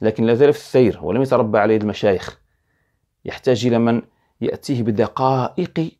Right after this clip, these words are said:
رقائق التربية، لكن كان أوتي علما. فقال: "يا أمير المؤمنين، متى أتكلم ومتى أسكت؟" قديما كانت المجالس والمحافل كبيرة ويحضر فيها الناس والعلماء والأعيان،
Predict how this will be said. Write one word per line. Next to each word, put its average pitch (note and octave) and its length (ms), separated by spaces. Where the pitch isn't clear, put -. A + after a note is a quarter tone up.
رقائق A#2+ 640
التربية، D#2+ 540
لكن A#2+ 260
كان G#3+ 220
أوتي D3 400
علما. F2+ 320
فقال: C#3+ 440
"يا B2+ 200
أمير C3 200
المؤمنين، A#2 640
متى C#3 420
أتكلم C#3 680
ومتى A#2+ 440
أسكت؟" - 520
قديما C3+ 340
كانت B2+ 280
المجالس G2+ 560
والمحافل A2 500
كبيرة A#2 520
ويحضر C#3+ 240
فيها F#2 200
الناس F2 380
والعلماء F2+ 520
والأعيان، F#2+ 560